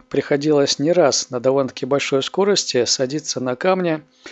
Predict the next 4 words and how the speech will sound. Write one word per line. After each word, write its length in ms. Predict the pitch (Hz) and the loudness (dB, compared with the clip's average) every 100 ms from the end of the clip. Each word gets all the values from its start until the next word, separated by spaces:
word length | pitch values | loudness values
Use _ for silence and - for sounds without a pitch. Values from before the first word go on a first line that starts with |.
| - - - _ | -20 -20 -20 _
покрытые 640 | - 143 214 247 185 147 131 | -8 -2 0 2 2 2 2
острыми 840 | 85 185 170 - 139 139 131 127 | 2 -2 -2 -4 -2 2 0 0
морскими 760 | 156 139 139 - 143 139 123 123 | -4 -2 -2 -2 -2 -2 -2 -4
ракушками. 800 | - 143 135 - - - 123 147 | -4 -2 -2 -4 -10 -10 -12 -14